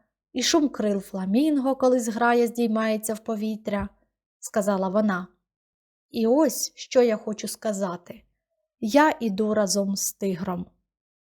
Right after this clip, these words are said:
"Ти не можеш цього зробити", сказав Раджа. "Я забороняю". "Складно",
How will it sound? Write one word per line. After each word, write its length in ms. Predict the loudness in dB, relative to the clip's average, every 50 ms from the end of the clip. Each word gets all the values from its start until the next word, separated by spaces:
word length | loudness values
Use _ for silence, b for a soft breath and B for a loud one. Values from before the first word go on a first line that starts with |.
| _ _ _ _ _ _
"Ти 180 | 6 6 8
не 220 | 8 6 6 6 4
можеш 500 | 4 4 6 4 4 4 2 0 -2 -4
цього 360 | -4 -4 -2 -2 0 0 -2
зробити", 720 | -2 2 2 2 4 4 2 0 0 -2 -6 -8 -8 -8 -10 _ _ _ _ _
сказав 420 | -12 -2 0 0 0 2 0 0
Раджа. 440 | 2 0 0 0 0 0 0 -2 -4 -8 _ _ _ _ _ _ _ _ _
"Я 340 | -6 -2 2 4 4 4 6
забороняю". 920 | 6 4 6 8 8 6 6 4 4 2 2 2 2 2 0 0 -2 -4 -10 _ _ _ _ _ _ _ _ _ _ _ _ _ _ _ _ _ _
"Складно", 800 | -10 -10 -10 -8 -2 0 2 2 2 2 0 -2 -2 -4 -4 -8